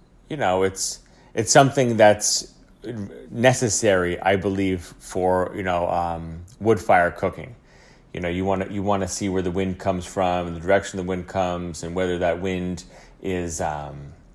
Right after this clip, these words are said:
you know, uh, dry or it's humid and how that affects the fire and, uh, the smoke and all these different ele-, uh, er-, elements. So it's, um, you know, it's,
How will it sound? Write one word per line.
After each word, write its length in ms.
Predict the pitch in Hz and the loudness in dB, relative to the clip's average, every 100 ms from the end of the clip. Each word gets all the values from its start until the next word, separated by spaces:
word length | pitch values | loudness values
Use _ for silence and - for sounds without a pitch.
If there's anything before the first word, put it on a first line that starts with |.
| - - - - | -16 -16 -16 -14
you 120 | 85 | -12
know, 240 | 80 73 | -12 -12
uh, 440 | - - - - - | -12 -14 -14 -16 -14
dry 840 | 87 113 107 95 90 90 90 90 87 | 2 8 10 10 6 2 0 -2 -4
or 260 | 87 82 82 | -4 -4 -4
it's 220 | 82 - | -6 0
humid 720 | 135 117 104 98 95 92 87 | 2 2 2 2 2 2 0
and 120 | 82 | -4
how 160 | 92 104 | 0 2
that 140 | 92 | 2
affects 380 | 90 - 95 - | 0 -2 -4 -4
the 80 | - | -8
fire 720 | - 98 95 92 90 85 - - - - - - | 2 2 4 2 0 -2 -8 -20 -20 -20 -20 -10
and, 420 | 87 85 82 82 87 | -6 -6 -6 -6 -4
uh, 260 | 80 78 | -4 -6
the 120 | 78 | -6
smoke 760 | 85 - 104 104 95 85 - - - | -8 -2 2 4 4 0 -10 -20 -18
and 400 | 82 82 82 82 - | -14 -12 -10 -10 2
all 160 | 110 | 4
these 180 | 104 95 | 4 -2
different 340 | 107 98 95 85 | -2 -4 -6 -4
ele-, 200 | 95 - | -2 -2
uh, 240 | 92 - - | -2 -2 2
er-, 200 | 101 - | 0 2
elements. 680 | 98 104 85 78 - - - _ - - - - _ | 0 0 -2 -8 -10 -12 -12 _ -20 -20 -20 -20 _
So 420 | - 101 87 87 | -6 0 0 0
it's, 220 | 87 - | -4 -2
um, 540 | 92 85 82 82 80 82 - - _ - - _ - | 0 0 -2 -6 -10 -14 -18 -20 _ -20 -20 _ -18
you 80 | - | -14
know, 220 | - - | -14 -14
it's, 280 | - - | -14 -14